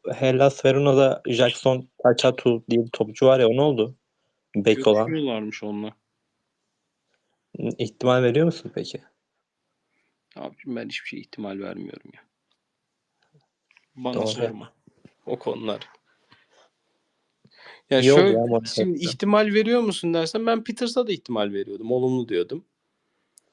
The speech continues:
Speaker 2: Mesela o, o gün olumluyken sonrasında olumsuza dönüyor. Bir şey diyemiyorsun ki. E, Galatasaray'da
Speaker 1: Abi
Speaker 2: şöyle bir kültür var şimdi Mustafa'cığım.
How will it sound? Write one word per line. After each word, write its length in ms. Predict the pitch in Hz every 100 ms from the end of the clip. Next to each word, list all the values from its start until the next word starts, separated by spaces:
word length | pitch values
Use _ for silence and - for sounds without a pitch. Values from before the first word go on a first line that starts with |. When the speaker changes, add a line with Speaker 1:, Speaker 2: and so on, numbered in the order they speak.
| _ -
Speaker 2:
Mesela 440 | 170 175 170 147
o, 340 | 151 175 170 196
o 60 |
gün 140 | 185 170
olumluyken 540 | 151 131 113 110 165
sonrasında 460 | 165 185 147 117 139
olumsuza 440 | 165 165 - 170
dönüyor. 300 | 160 104 - - _
Bir 40 | -
şey 200 | 139 131
diyemiyorsun 560 | 135 143 151 - 170
ki. 180 | - - _ _ _ _ _ _ _ _ _ _ _ _ _ _ _ _ _ _ _ _
E, 100 | -
Galatasaray'da 640 | 170 214 240 233 147 170 202
Speaker 1:
Abi 80 |
Speaker 2:
şöyle 320 | - 208 208 196
bir 60 |
kültür 380 | - 202 170 208
var 200 | 160 113
şimdi 340 | - - 117
Mustafa'cığım. 600 | 123 123 139 131 120 117